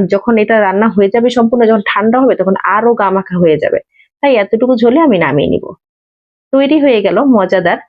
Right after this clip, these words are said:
বাদাম বেগুনের তরকারি। আমার এত মজার একটা রেসিপি, আপনারা অবশ্যই ট্রাই করতে ভুলবেন না। দেখেছেন কি কালার, কি সুন্দর হয়েছে,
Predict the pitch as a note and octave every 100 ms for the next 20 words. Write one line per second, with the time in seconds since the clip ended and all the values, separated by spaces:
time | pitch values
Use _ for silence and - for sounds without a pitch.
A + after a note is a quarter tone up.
0 | _ - F#3+ F#3 B3 B3 F#3 F3 G3 F4
1 | - _ - E3 D#3 D3 G#3 - - A3+
2 | - G3 G3 A#3+ G3 G3 A3+ A#3 A#3 F#3+
3 | F#3 G3 A3+ G#3 A#3+ - _ _ - G3
4 | A#3+ A#3 F#3 G#3 A#3 C#4 - F3+ F3 F3
5 | F3+ F3 E3+ D#3+ D#3 F3+ G3 A3 C4 G#3+
6 | F#3 G#3 G#3 G3 F3+ G#3+ A3 A3+ - A3
7 | A3+ G#3+ G3+ -